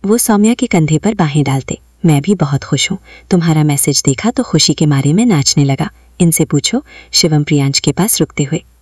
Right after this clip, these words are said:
"है ना guys?" शिवम प्रियांश ने हाँ में सिर हिला दिया और सौम्या को हाय कहा। सौम्या दोनों की ओर हाथ हिला देती है और "Let's go guys" कहते वरुण के साथ क्लब में चली जाती है। उनको जाते देख शिवम प्रियांश हैरानी से एक दूजे की ओर देखते हैं। शिवम उनको जाते देख,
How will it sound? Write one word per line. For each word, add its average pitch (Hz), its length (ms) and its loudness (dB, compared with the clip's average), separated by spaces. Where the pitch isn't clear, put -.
"है 151 100 2
ना 165 120 2
guys?" 196 380 -2
शिवम 247 360 0
प्रियांश 170 480 0
ने 233 60 0
हाँ 165 240 0
में 160 140 2
सिर 165 200 0
हिला 143 260 0
दिया 143 260 -2
और 151 60 2
सौम्या 135 420 2
को 247 120 -4
हाय 139 260 0
कहा। 143 280 -4
सौम्या 220 360 2
दोनों 151 280 2
की 156 160 -2
ओर 185 140 0
हाथ 151 260 -2
हिला 139 180 0
देती 139 280 -2
है 147 140 -4
और 151 80 2
"Let's 139 360 0
go 147 80 2
guys" 147 280 0
कहते 165 360 -2
वरुण 143 260 0
के 143 140 -2
साथ 180 180 0
क्लब 143 320 -2
में 139 60 2
चली 135 260 -2
जाती 131 300 -4
है। - 260 -8
उनको 220 240 2
जाते 185 320 0
देख 202 200 0
शिवम 156 280 0
प्रियांश 151 400 0
हैरानी 143 380 0
से - 160 0
एक 185 160 -2
दूजे 147 220 0
की 147 160 0
ओर 175 180 2
देखते 139 280 -2
हैं। 147 140 -4
शिवम 151 360 2
उनको 147 220 0
जाते 151 340 -2
देख, - 240 -4